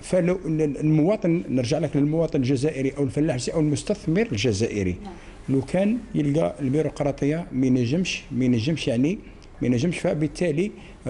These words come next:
Speaker 1: محاربة البيروقراطية
Speaker 2: نعم.
Speaker 1: والمرافقة عند السلطات المحلية واستحداث هذه الشبابيك الموحدة أو الخلايا على المستوى الإداري، لأن احنا، أنا الجزائر مقبلة على نمط سيري جديد، حتى احنا رانا داخلين في نمط سيري جديد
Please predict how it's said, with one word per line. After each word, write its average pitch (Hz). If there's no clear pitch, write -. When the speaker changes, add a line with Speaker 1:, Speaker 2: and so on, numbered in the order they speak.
Speaker 1:
محاربة 165
البيروقراطية 131
Speaker 2:
نعم. -
Speaker 1:
والمرافقة 151
عند 151
السلطات 139
المحلية 131
واستحداث 143
هذه 151
الشبابيك 143
الموحدة 143
أو 151
الخلايا 160
على 135
المستوى 160
الإداري، 147
لأن 170
احنا، 156
أنا 156
الجزائر 143
مقبلة 170
على 160
نمط 180
سيري 175
جديد، 139
حتى -
احنا 160
رانا 170
داخلين 160
في 165
نمط 165
سيري 151
جديد 165